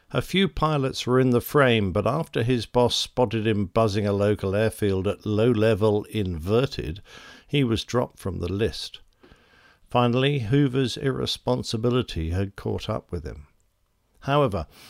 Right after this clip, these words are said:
when Chuck Yeager was selected, he immediately asked for Hoover to be his backup pilot.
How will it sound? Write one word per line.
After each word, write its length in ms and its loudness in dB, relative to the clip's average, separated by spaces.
when 240 2
Chuck 300 -2
Yeager 420 2
was 180 -4
selected, 600 -8
he 160 0
immediately 720 -2
asked 340 -2
for 140 -4
Hoover 340 0
to 80 -6
be 200 -2
his 140 -2
backup 540 -6
pilot. 540 -12